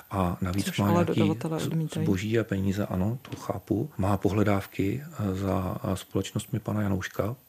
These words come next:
Speaker 1: ve velký výši. Je to tak, že kde jinde žádný smluvní závazky nejsou.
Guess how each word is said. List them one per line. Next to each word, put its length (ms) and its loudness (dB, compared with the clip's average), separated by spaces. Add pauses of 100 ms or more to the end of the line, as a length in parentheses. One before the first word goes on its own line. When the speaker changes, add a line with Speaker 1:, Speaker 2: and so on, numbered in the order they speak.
(140)
Speaker 1:
ve 80 -2
velký 320 -6
výši. 400 -4 (1160)
Je 120 0
to 120 -6
tak, 220 -6
že 160 -4
kde 160 0
jinde 200 2
žádný 300 0
smluvní 320 -4
závazky 420 -2
nejsou. 340 -2